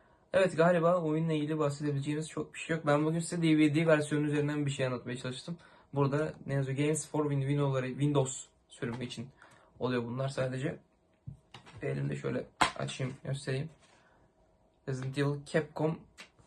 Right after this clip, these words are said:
beş yazıyor gördüğünüz gibi. İki bin on üçte mi çıkmıştı oyun? Neyse, oyunu ben şu anda baka-, bakacağım. Onun kaç yılında çıktığına bakacağım. On sekiz yaş üstü diyor ama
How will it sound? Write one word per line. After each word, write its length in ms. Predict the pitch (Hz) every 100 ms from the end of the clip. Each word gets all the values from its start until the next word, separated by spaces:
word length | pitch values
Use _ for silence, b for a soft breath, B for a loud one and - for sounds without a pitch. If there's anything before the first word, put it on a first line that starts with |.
| _ _ 120
beş 600 | 131 143 - - - -
yazıyor 300 | 135 131 135
gördüğünüz 320 | 131 131 131
gibi. 300 | 143 165 -
İki 180 | - -
bin 260 | 165 156 - _ -
on 100 | 151
üçte 240 | 160 -
mi 80 | 135
çıkmıştı 360 | - - - 131
oyun? 200 | 131 139 _ _ _ _ -
Neyse, 180 | 170 147
oyunu 220 | 151 156
ben 120 | 156
şu 120 | 147 160
anda 240 | 147 156 151 - _ b b b _ _
baka-, 320 | 131 139 151 147
bakacağım. 340 | 143 139 131
Onun 120 | 135
kaç 220 | 139 139
yılında 160 | 143 135
çıktığına 280 | - 135 131
bakacağım. 300 | 135 147 170 _ _ _ _ _ _ _ _ _ -
On 140 | 156
sekiz 240 | 151 165 165
yaş 100 | -
üstü 260 | - 170
diyor 160 | 156 156
ama 280 | 160 127